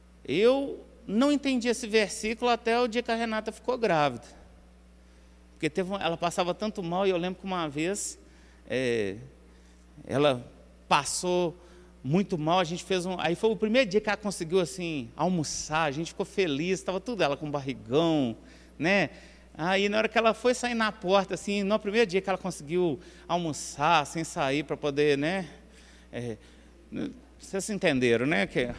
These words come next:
aquele processo que a grávida, aqueles enjoos e tudo mais. Foi o primeiro dia, gente. Aí, na hora que a gente tá saindo da casa, que a gente tá almoçando, gente, aí aparece um cachorro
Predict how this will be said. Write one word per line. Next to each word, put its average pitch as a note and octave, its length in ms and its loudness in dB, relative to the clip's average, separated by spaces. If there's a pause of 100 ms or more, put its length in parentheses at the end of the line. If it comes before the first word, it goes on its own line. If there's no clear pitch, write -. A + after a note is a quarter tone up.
(300)
aquele D3+ 240 0
processo C#3 520 2
que - 80 -6
a B2 120 2
grávida, B2 520 4
aqueles B2+ 300 0
enjoos C3+ 640 2
e C3 60 -2
tudo C#3 220 2
mais. A#2 440 2 (320)
Foi D#4 140 2
o - 20 -2
primeiro E4 460 4
dia, F4 360 8
gente. D#3 520 0 (580)
Aí, G3 240 0
na A3 100 2
hora G#3+ 60 -2
que G#3 60 0
a G3 40 4
gente G#3 140 -4
tá G3+ 100 0
saindo F#3+ 540 -2
da F#3 120 0
casa, E3 360 -2
que D#3 80 -4
a D3 40 -4
gente D#3 140 -4
tá D#3+ 80 0
almoçando, C#3+ 580 -2
gente, B2+ 240 -6
aí C3+ 40 -2
aparece C#3+ 460 -2
um C#3+ 60 -4
cachorro B2+ 840 -6